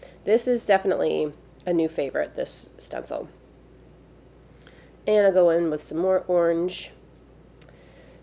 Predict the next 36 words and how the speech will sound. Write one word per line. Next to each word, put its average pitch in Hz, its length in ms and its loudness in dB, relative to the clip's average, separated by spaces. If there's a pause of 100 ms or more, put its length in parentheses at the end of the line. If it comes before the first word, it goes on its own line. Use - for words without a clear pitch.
(200)
and 180 160 0
then 165 400 0
just - 200 -8
a - 40 -8
few 247 300 -2
hints 202 320 -2
of 160 580 -2
kind 175 140 -6
of 160 60 -2
like 156 100 -8
a 156 40 -12
citron 156 520 -2
green 151 240 -8
to - 100 -16
pick - 180 -12
up - 140 -10
on 151 100 -8
those 165 220 -8
green - 260 -12
circles. - 400 -12
Okay, 214 300 -2
so - 160 -6
there's 247 240 4
the 254 80 0
background 202 440 0
all 180 140 0
done. 160 380 0
Here's 254 280 0
my 254 120 2
photos. 170 500 2
So 175 100 -2
I 170 40 2
said 208 160 -2
they 208 80 2
were 196 80 2
gardening. 151 540 -2